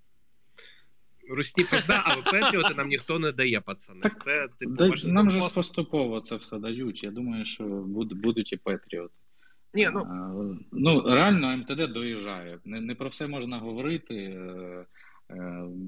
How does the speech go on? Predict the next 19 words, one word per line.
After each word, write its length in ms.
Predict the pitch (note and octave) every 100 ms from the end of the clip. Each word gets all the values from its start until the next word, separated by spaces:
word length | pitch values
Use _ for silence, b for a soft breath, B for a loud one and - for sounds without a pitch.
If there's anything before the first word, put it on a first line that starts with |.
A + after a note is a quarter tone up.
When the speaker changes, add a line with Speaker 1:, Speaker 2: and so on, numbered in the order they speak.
| F#2
Speaker 2:
ну, 180 | G2+ A#2
його 600 | A#2+ G2+ G2 B2 D3 G#2 A2
вже 180 | A2
багато. 580 | A#2 F#2+ G2 F#2 E2 - - - - - -
Тут 160 | - A#2+
уже 160 | A#2 A#2
питання 380 | A2 A#2+ A2+
насправді 480 | G#2 F#2+ A2 A2+ F#2+
в 100 | F#2
кадрах 500 | - A#2 A2 F#2 -
і 40 | F#2
в 280 | F#2 E2+
навчанні 640 | F#2 F#2 - F#2+ E2+ E2 E2
цих 260 | - - -
кадрів, 380 | - A2 F#2+ E2+ -
тому 200 | E2+ F2+
що 180 | - F2
дуже 360 | D#2+ E2 F#2
часто, 480 | F2 F#2+ F2 - F2